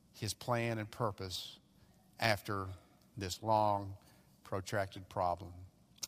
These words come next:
You know, I just wonder how many dreams,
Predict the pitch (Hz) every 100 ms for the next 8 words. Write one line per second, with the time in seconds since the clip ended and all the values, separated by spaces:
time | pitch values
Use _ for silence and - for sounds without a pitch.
0 | - - - 175 160 147 135 120 120 110
1 | 107 131 135 131 110 104 107 110 110 113
2 | 110 - -